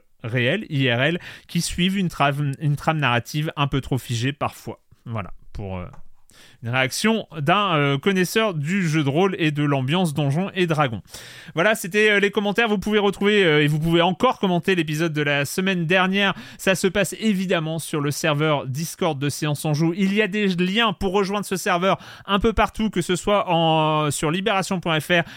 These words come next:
en description de ce podcast, sur votre appli de podcast, ou sur, euh, les descriptions de vidéos sur YouTube.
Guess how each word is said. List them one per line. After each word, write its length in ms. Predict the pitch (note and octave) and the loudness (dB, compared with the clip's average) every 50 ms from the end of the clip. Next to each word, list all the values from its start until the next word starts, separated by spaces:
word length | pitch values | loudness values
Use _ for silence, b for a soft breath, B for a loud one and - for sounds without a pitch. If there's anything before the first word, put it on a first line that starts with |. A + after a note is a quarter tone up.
| B B B - | B B B -2
en 520 | C#3+ C#3 C#3 C#3+ C#3+ C#3+ C#3+ C#3+ C#3 C#3+ C#3+ | 0 0 2 2 2 2 2 2 2 2 2
description 720 | D3 B3+ C4 - - - A3+ F#3+ - - G#3+ G#3 G#3 F#3+ - | 2 2 0 2 0 0 -2 0 -2 -2 -2 -2 -2 -4 -4
de 120 | D3+ D3 D#3 | -2 -2 0
ce 100 | - - | 0 0
podcast, 480 | D#3 E3 E3+ D#3 - - F3+ E3+ E3 - | 0 0 0 -2 0 0 0 0 0 -2
sur 120 | - C#3 | -2 -2
votre 180 | B2 C3+ - - | -2 -2 -2 -2
appli 220 | D#3 C#3 - D#3 | -2 -2 -2 -4
de 40 | C#3 | -2
podcast, 500 | - D#3 D3+ - - F3+ F3 F3 - B B D4 D4 A3 - | -2 -2 -2 0 0 0 0 0 0 B B -16 -12 -6 0
ou 260 | G3+ A3+ B3 A#3 G#3+ | 2 2 4 4 2
sur, 300 | - - - F#3 E3+ D#3+ | 0 0 -2 -2 0 0
euh, 180 | D3+ D3 C#3 | 2 2 2
les 500 | C#3 C#3 C#3+ C#3 C#3 C#3 C3+ C3 C3 C3+ | 0 0 0 0 2 2 2 2 0 0
descriptions 640 | B2+ C#3+ D#3+ - - - E3+ D#3 - - F3+ E3+ E3 | 0 -2 -2 -2 -2 -2 -2 -2 -2 -2 -2 -2 -2
de 340 | C#3+ C3 A#2+ A#2+ A#2 A2+ A2+ | 0 0 0 0 0 0 -2
vidéos 380 | A2+ B2+ G3 G3+ G#3 F#3 F3 E3 | -2 -2 -2 2 2 2 2 2
sur 260 | D3 - - D#3 C3 | 0 -2 -2 -2 0
YouTube. 460 | B2+ A#2+ A2+ - - - D3 D#3 D#3+ | 0 -2 -2 -2 -2 0 0 0 -2